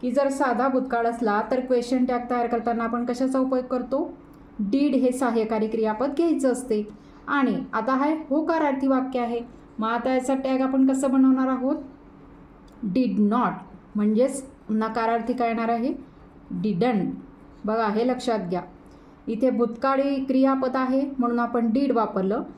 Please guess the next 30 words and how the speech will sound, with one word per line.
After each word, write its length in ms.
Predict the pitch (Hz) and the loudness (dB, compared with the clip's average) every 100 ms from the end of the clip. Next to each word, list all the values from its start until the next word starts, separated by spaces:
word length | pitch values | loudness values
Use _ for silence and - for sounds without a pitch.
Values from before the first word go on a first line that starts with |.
| - - - | -20 -20 -2
हे 100 | 233 | 0
होकारार्थी 760 | 247 226 220 277 277 262 262 | 2 0 2 0 2 2 2
वाक्य 340 | 269 262 262 262 | 2 0 0 -2
आहे, 360 | 262 254 302 - - - | 0 2 0 -4 -8 -6
मग 320 | 226 - 214 | -6 -2 0
त्याचा 300 | 254 233 254 | 0 0 0
टॅग 220 | 247 233 | 0 0
आपण 320 | 233 233 302 | 0 0 4
नकारार्थी 520 | 311 330 302 269 262 262 | 4 4 0 2 0 0
घेतला, 320 | 247 247 233 | 0 0 -2
म्हणजेच 500 | 240 214 226 339 - - - - - | 0 2 2 0 -4 -16 -20 -14 -8
didn't. 480 | 185 226 190 262 180 - - - - - - | -2 0 2 2 0 -4 -14 -20 -20 -20 -8
आणि 220 | 220 254 | -2 0
आता 160 | 269 277 | 0 2
बघा, 300 | 262 185 170 - | 2 0 -4 -6
इथे 460 | 240 269 311 - - - | -2 0 0 -2 -12 -10
रमेश 680 | 214 226 254 269 220 170 - - - - - - - - | 0 2 6 6 4 0 -6 -14 -20 -20 -20 -20 -20 -6
हे 120 | 220 | 0
नाव 300 | 285 285 269 | 4 4 4
आलेलं 320 | 247 208 196 196 | 4 2 2 0
आहे, 180 | 180 170 - - - | -2 -4 -12 -20 -8
मग 160 | 214 226 | -2 0
आपण 240 | 269 269 | 2 4
इथे 260 | 269 269 285 | 4 4 2
तसं 240 | 302 302 302 | 0 4 4
नाही 200 | 294 254 | 6 4
लिहायचं, 440 | 208 180 170 180 - - | 4 2 0 -6 -8 -4
तर 60 | 226 | -2
याऐवजी 800 | 254 294 311 - 233 226 214 233 | 2 0 0 0 2 0 0 0
आपण 320 | 226 240 | 0 0